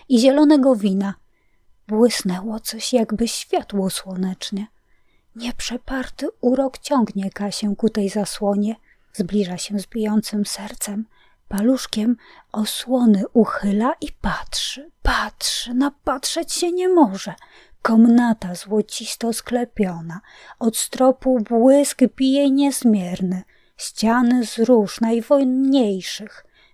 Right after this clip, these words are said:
lilii śnieżno-białych i bzów o kiściach bogatych. Pod baldachimem z różanobarwnego powoju kołyska brylantowa, a w niej na posłaniu z fiołków i pierwiosnków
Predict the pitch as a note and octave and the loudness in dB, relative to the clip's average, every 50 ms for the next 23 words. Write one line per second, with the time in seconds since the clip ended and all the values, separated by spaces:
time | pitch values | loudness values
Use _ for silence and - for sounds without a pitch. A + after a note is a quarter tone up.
0 | - A3 G#3 A#3 C4+ C4+ B3 G#3 F#3+ F#3+ F3 - - G3+ F#3+ G3 F3+ - G#3 F#3+ | -2 4 6 8 8 8 6 4 0 -2 -6 -8 -6 -6 -6 -6 -6 -6 -6 -6
1 | F#3+ F3+ - G#3 F3+ F3 F3+ F3 F3+ F#3+ G#3 - - - _ _ _ _ _ - | -6 -8 -10 -10 -10 -10 -12 -14 -14 -14 -14 -16 -18 -20 _ _ _ _ _ 0
2 | B3 A3+ G#3 - A3 - - - D4 D4 C4+ - - - - G#3+ - - - B3+ | 0 0 0 -2 -10 -8 -6 -4 -4 -4 -4 -8 -12 -10 -10 -10 -10 -8 -8 -6
3 | A#3+ - - - G#3+ G3 F#3+ - _ - G3 F#3+ - G#3 F#3 F3+ G3 - - A3 | -6 -6 -8 -8 -8 -10 -10 -8 _ -6 -6 -6 -6 -8 -8 -10 -10 -10 -8 -8
4 | G#3 - - - _ _ _ _ _ _ _ _ _ _ - - G#3+ F#3 F#3+ - | -8 -8 -10 -18 _ _ _ _ _ _ _ _ _ _ -2 0 0 0 2 0
5 | A3 A3 A3 G3 G#3+ G#3 - - - D4 C4+ D4 B3+ A3+ G#3+ G#3+ A#3 - A#3 G#3 | 0 2 2 0 -2 -4 -4 -4 -4 -2 0 0 0 0 2 2 0 0 -2 -4
6 | - A3 A3+ A3+ A3+ G3+ - G#3+ G#3 A3+ G#3 - A#3+ B3+ C4 A#3+ A#3 A3 - G#3 | -2 0 2 2 2 2 0 -2 -2 -2 0 0 2 2 2 2 0 0 0 0
7 | G#3+ G3+ F#3+ A#3+ B3 B3+ B3+ C4+ C#4 - _ _ _ _ _ _ - - G4 F#4+ | -2 0 2 2 2 2 2 0 -2 -4 _ _ _ _ _ _ 0 4 6 8
8 | D4+ A#3+ - - - G3 G3 F3 G#3 G3+ F#3+ G3+ G3 F#3+ F#3+ G3 F3+ - - F#3+ | 8 6 6 4 0 -2 0 2 2 2 2 2 0 0 -2 -4 -4 -6 -6 -8
9 | F#3 F3+ - G3 F3 - _ _ _ _ _ _ _ _ - C#4+ C#4 A3+ - A#3 | -8 -8 -10 -12 -12 -14 _ _ _ _ _ _ _ _ -4 -2 -2 0 2 2
10 | G3+ F3 E3 E3 E3 G3 A#3+ C4+ - _ _ - A3+ A#3 A#3 - - - - - | 2 2 -2 -6 -4 -2 -2 -4 -4 _ _ -6 -4 -4 -4 -6 -10 -8 -10 -8
11 | - G3+ G#3 G#3 A3+ A#3 A#3+ A3 G3+ - - - - - A3+ B3+ C4+ C4 - - | -8 -6 -4 -2 -2 -2 -2 -4 -6 -10 -12 -10 -6 -4 -2 -2 -2 -2 -4 -4
12 | A#3 A3 G#3+ - - - - A3+ G#3+ - - G#3 G3+ G#3 F#3+ - - A#3 A#3 B3+ | -4 -4 -4 -6 -12 -10 -6 -6 -4 0 0 0 0 0 -4 -4 -4 -2 0 0
13 | B3+ - - C4+ C4 - - - E4 C#4+ - - | -2 -2 -4 -6 -6 -6 -6 -8 -8 -8 -10 -16